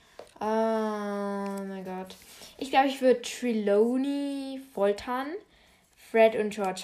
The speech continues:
heiraten und Hermine küssen.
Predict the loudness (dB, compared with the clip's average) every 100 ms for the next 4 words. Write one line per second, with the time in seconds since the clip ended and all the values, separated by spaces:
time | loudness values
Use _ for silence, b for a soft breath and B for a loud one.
0 | -4 -2 0 2 0 0 -4 -4 -4 -4
1 | -6 -4 0 0 0 -4 -4 -8 -8 -4
2 | -2 -2 0 0 0 -2 -4 -6 -10 -18
3 | -14 -8 -8 -8